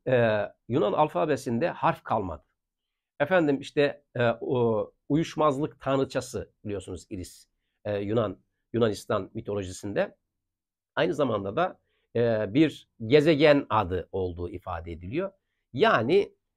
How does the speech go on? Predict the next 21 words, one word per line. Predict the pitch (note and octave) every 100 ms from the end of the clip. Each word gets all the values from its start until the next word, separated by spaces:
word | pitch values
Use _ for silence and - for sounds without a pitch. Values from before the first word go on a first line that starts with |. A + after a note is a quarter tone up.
| _
böyle | A#2+ A3 F#3+
gizemli | B2 C3+ D3 F#3 G3+ G3
kelimeleri | - D3 D3 C3+ B2+ C3+
bulup | F#3+ C3+ -
bulup | C#3 F#3 _ _ _
her | - F#3 C3+
birisine | A2+ - D3+ F3+ - _ _
işte | - C3
bir | E3
varyanta | A#2 B2+ B2+ D3 C3 - C3+ B2+ _ _ -
isim | A#2+ - D#3
veriyorlar | A2+ A2 A2+ C#3+
bunların. | G#2+ G#2+ G2 F2 E2 D#2+ E2 _ _ _ _ _ -
Peki | F#3+ G#3 C#3+
nihai | E3 F#3 F#3 F3
hedef | C#3+ D3+ F3 -
ne? | A2 E2 -
Değerli | C#3 F3
dostlar, | C#3 - G#2 F#2 -
nihai | A#2+ D#3 E3+ C#3+ G#2+
hedef | C#3 G2 G#2